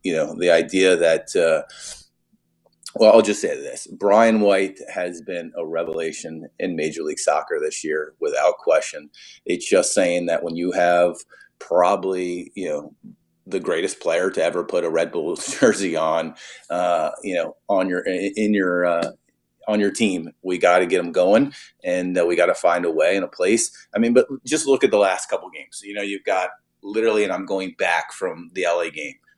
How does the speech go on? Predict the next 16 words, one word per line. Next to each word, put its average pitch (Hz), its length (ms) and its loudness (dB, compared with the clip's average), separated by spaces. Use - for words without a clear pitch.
loss, 101 640 4
win, 95 520 -6
loss, 87 540 0
win, 87 400 -6
loss, 82 500 0
win. 69 240 -4
That's 107 200 4
going 117 340 2
to 107 200 -2
July 101 340 2
fourteenth, 98 840 -6
uh, 92 220 6
N 92 180 -2
Y 85 160 2
C. 80 400 -6
Uh, 85 340 -4